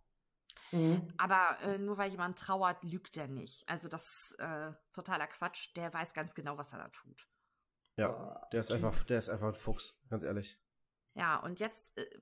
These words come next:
Speaker 2: passiert aber was, was, äh, ziemlich blöd ist. Ähm, eine Boulevard-,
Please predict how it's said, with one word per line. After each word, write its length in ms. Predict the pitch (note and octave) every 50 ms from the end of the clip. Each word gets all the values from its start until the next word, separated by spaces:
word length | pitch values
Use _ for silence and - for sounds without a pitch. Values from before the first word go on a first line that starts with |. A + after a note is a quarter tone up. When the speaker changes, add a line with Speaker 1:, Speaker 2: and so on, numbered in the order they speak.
| - _
Speaker 2:
passiert 380 | - A3+ G#3 - - B3+ B3 -
aber 240 | G#3+ G3+ A3 G#3+
was, 180 | G#3 G#3+ - -
was, 200 | G#3 G#3 - -
äh, 180 | - - D3+ D3+
ziemlich 360 | - - A#3 A3+ A#3+ A3+ - -
blöd 340 | G3 F#3+ F3+ G#3 A#3+ A#3+ -
ist. 340 | - F#3 A#3+ C4+ - - -
Ähm, 460 | - G3 F#3+ F#3 F#3+ F#3+ G3 G3 G3 _ _ _ _ _ _ _ _ _ _ _ _ _
eine 280 | F#3 F#3+ F#3+ F#3+ G3
Boulevard-, 600 | F#3+ G3+ G3 G3 F3+ F3 F#3+ G3 G#3+ A3+ A#3 A#3